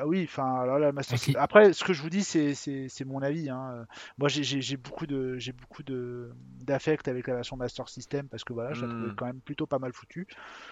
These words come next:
Speaker 1: Voilà, mais si vraiment tu veux jouer, euh, à ce qu'il y a de plus proche de l'arcade avec un système que t'as chez toi pour pas trop, trop cher, je pense que la version P C E reste quand même la meilleure des versions,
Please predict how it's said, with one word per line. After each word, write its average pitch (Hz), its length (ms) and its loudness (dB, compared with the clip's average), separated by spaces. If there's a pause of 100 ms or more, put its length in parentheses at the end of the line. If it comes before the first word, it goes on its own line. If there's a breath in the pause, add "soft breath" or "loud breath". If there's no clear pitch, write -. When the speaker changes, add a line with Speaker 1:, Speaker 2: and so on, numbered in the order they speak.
(720 loud breath)
Speaker 1:
Voilà, 139 260 4
mais 123 120 -4
si 151 260 -2
vraiment 160 320 4
tu 151 140 -10
veux 143 120 0
jouer, 143 340 0 (160)
euh, 107 280 -8 (100)
à 127 100 -2
ce - 100 -2
qu'il 156 100 2
y - 20 6
a 135 40 0
de - 120 -8
plus 175 160 -8
proche - 520 0
de 147 100 -2
l'arcade 147 480 4 (260 loud breath)
avec 127 320 0
un 165 80 0
système 151 640 0 (180)
que 139 120 -4
t'as 139 200 2 (400)
chez - 240 0
toi 156 280 2
pour - 180 -16 (120)
pas 156 140 6
trop, - 260 0
trop 143 200 -4
cher, 170 280 0 (440 loud breath)
je - 120 -16
pense 143 200 -8
que 147 100 0
la 127 80 4
version 123 240 -6
P 127 160 -8
C 127 140 -10
E 139 140 -8
reste 123 240 -10
quand 120 100 -12
même 123 140 -10
la 120 80 -8
meilleure 117 220 -8
des 117 100 -8
versions, 110 340 -10